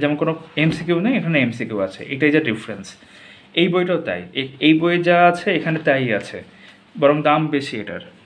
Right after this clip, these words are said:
পাঁচশো টাকা দাম দেখতে পাচ্ছি এখানে, শুধু এখানে এমসিকিউ আলাদা করে করা আছে। এটা আমি দেখেছিলাম, কিন্তু আমার তেমন বিশেষ কিছু মনে হয়নি। তো যাক, এগুলো ব্যাক কভারে দেখতে পেলাম বলে বলে দিলাম। এই হচ্ছে আমাদের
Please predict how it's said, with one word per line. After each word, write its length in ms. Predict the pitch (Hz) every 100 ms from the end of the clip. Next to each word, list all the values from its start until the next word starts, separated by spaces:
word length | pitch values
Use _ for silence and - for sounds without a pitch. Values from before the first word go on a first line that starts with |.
| _ _ -
পাঁচশো 240 | 139 147 139
টাকা 120 | 135
দাম 80 | 120 117
দেখতে 180 | 110 120
পাচ্ছি 200 | 104 - 110
এখানে, 200 | 110 92 90 - - - -
শুধু 140 | - 160
এখানে 140 | 180 180
এমসিকিউ 300 | 160 160 151 147
আলাদা 180 | 123 120 107
করে 140 | 113 110
করা 180 | 101 95 92
আছে। 180 | - - - _ _ _ - - - - - 156
এটা 120 | 180
আমি 100 | 185 175
দেখেছিলাম, 400 | 175 180 208 254 226
কিন্তু 140 | 190 170
আমার 140 | 165 -
তেমন 160 | 147 147 143
বিশেষ 160 | 143 139
কিছু 120 | 147 131
মনে 140 | 107 101
হয়নি। 220 | 92 - - -
তো 60 | - 160
যাক, 120 | 190
এগুলো 140 | 156 156 - - 139
ব্যাক 140 | 131 143
কভারে 240 | 139 135 127
দেখতে 180 | 127 131
পেলাম 160 | 131 131
বলে 120 | 131 123
বলে 140 | 110 110
দিলাম। 180 | 151 220 - - - - - - - - - - - - - - - - - - - - -
এই 120 | 143 147
হচ্ছে 180 | 151 160
আমাদের 200 | 151 156